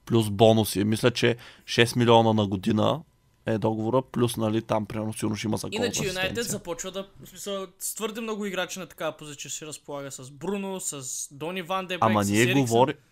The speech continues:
Speaker 1: чакай малко, ние говорим вместо Ериксен, ако не
Speaker 2: И
Speaker 1: беше
Speaker 2: пак,
Speaker 1: дошъл.
Speaker 2: какво ще правиш три кама, които и тримата искат да играят титуляри?
Speaker 1: Ам, първо, Ван де Бек играе по-назад от тези.
Speaker 2: Виж му
Speaker 1: Второ,
Speaker 2: картата
Speaker 1: Ериксен
Speaker 2: на fifa и ми кажи какъв е.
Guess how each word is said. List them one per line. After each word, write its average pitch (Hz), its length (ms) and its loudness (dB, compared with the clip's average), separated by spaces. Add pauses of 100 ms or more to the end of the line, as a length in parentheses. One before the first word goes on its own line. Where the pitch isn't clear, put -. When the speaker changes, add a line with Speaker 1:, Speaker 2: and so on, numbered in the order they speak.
(240)
Speaker 1:
чакай 120 280 -8
малко, 110 320 -2
ние 110 140 -2
говорим 120 460 0 (120)
вместо 113 560 2
Ериксен, 107 520 2
ако - 180 -12
не 104 80 -4
Speaker 2:
И - 20 -4
Speaker 1:
беше 117 240 2
Speaker 2:
пак, 233 180 2
Speaker 1:
дошъл. - 200 -10
Speaker 2:
какво 185 200 -8
ще - 120 -10
правиш 208 240 -2
три 214 280 -10
кама, 226 380 -4
които 226 240 -10
и - 80 -12
тримата 196 300 -8
искат 185 280 -12
да 170 100 -6
играят 156 300 -8
титуляри? 135 420 -16 (600)
Speaker 1:
Ам, 104 280 0
първо, 135 460 2
Ван 117 260 0
де 117 80 -4
Бек 110 280 -2
играе 117 280 0
по-назад 110 580 -2
от - 140 -20
тези. 107 440 -2 (260)
Speaker 2:
Виж 135 240 -6
му 240 40 -6 (120)
Speaker 1:
Второ, 131 40 4 (160)
Speaker 2:
картата - 200 2 (120)
Speaker 1:
Ериксен 185 280 0
Speaker 2:
на 139 60 -2
fifa 285 340 0
и 202 80 -4
ми 254 160 -4
кажи 196 280 -8
какъв - 340 -14
е. 120 100 -18